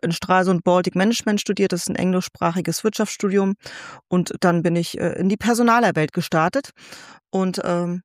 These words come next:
ja, irgendwann nach fünfzehn Jahren auch mal in die Personalentwicklung, ähm, und ja, und seit drei Jahren bin ich jetzt selbstständig als Personalentwicklerin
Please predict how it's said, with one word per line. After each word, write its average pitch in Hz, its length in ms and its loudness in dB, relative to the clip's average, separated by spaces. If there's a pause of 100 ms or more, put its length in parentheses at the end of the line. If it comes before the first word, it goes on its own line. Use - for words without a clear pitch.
ja, 185 300 2
irgendwann 226 760 2
nach 180 220 2
fünfzehn 214 500 -2
Jahren 185 300 2
auch 185 140 -2
mal 170 160 2
in 180 120 0
die 180 80 0
Personalentwicklung, 175 1040 0 (140)
ähm, 247 400 0
und 185 240 -4 (360)
ja, 196 140 4
und 170 100 0
seit 170 180 -2
drei 170 180 2
Jahren 185 160 2
bin 180 100 -2
ich - 60 -6
jetzt - 160 -4
selbstständig 247 580 0
als 208 180 0
Personalentwicklerin 220 1080 0